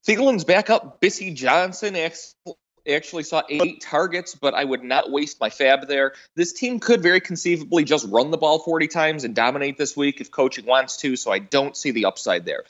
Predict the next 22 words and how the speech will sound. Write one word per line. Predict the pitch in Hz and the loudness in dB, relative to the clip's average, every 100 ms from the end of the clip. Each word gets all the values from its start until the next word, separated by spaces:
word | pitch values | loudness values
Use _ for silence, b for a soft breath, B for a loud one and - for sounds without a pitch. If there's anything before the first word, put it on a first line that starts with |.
| b b | b b
Cook | - 170 175 | 0 2 2
is | 143 131 147 | -2 -2 2
a | 139 127 - | 4 2 2
rock-solid | 123 117 - - 147 131 135 | 2 2 -2 0 2 4 2
running | 123 131 131 | -2 -4 -2
back | 127 120 | -2 -2
one, | 123 127 147 | -2 -2 -2
giving | 127 127 117 | -6 -6 -10
us | |
twenty-five | - 143 131 127 - | -8 -8 0 0 2
carries, | 135 131 | 0 0
a | 113 | -4
hundred | 139 139 131 | -4 -4 -6
and | 123 | -8
forty-two | 135 131 117 - 131 | -4 -4 -4 -2 -2
yards, | 123 123 123 117 113 | 2 4 4 0 -8
and | 101 | -8
two | - 151 | -6 -6
touchdowns | - 135 - - 135 127 117 | 0 0 0 2 2 2 -4
this | 110 | -8
past | - 127 123 131 | 0 2 2 -4
week. | 123 - | -4 -6